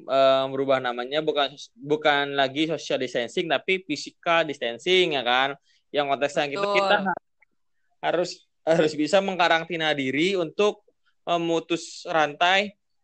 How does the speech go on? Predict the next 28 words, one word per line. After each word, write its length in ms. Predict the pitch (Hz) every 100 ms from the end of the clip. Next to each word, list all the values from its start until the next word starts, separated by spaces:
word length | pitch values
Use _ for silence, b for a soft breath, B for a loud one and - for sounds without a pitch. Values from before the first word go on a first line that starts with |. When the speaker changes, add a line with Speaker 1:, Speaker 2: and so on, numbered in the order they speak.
| _ 165
Speaker 1:
eh, 220 | 170 160
pandemi 400 | 160 151 147 165
corona 320 | 165 151 147
ini 240 | 143 151 165
kan. 400 | 143 131 131 143 151 _ _ _
Nah, 80 | 185 - 214
Speaker 2:
Betul, 140 | 208
betul. 600 | 190 190 - 196 190 180 160 151 - _
Speaker 1:
Dengan 320 | 170 180 175
kita 320 | 196 208 180
di 80 | 160 170
rumah 320 | 170 170 170
aja, 160 | 180 196
kita 240 | 214 233
kan 160 | 302 269
bingungan, 480 | 185 202 226 185
Bang. 240 | 165 165 165
Kita 160 | 170
banyak 400 | 214 175 156 151
kegabutan, 720 | 135 139 135 143 - 156 156 151
atau 240 | 139 170
enggak 240 | 185 180
kita 160 | 180 175
banyak 320 | 151 139 143
waktu-waktu 560 | 135 131 - 151 - 165
luang 480 | 151 143 165 180 175
yang 160 | 160
kita, 320 | - 165 156